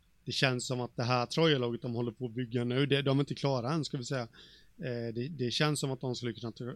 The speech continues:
ta klivet upp direkt, faktiskt. Eh, jag kan inte riktigt <laughs> motivera det med ord varför jag känner så, men, men någonstans så känner jag så ändå. Eh,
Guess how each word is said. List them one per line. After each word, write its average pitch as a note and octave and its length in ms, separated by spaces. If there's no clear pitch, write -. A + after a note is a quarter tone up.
ta - 100
klivet A#2 380
upp A2+ 140
direkt, - 440
faktiskt. - 480
Eh, B2 1120
jag B2 160
kan C#3 120
inte B2+ 140
riktigt - 440
<laughs> F3+ 220
motivera C#3 560
det B2 60
med B2+ 140
ord C3+ 220
varför C3 320
jag B2 80
känner A#2 340
så, D3+ 160
men, A#2+ 260
men C3+ 160
någonstans C3+ 600
så B2+ 420
känner C3+ 320
jag C3+ 80
så B2+ 180
ändå. A#2+ 320
Eh, A#2+ 500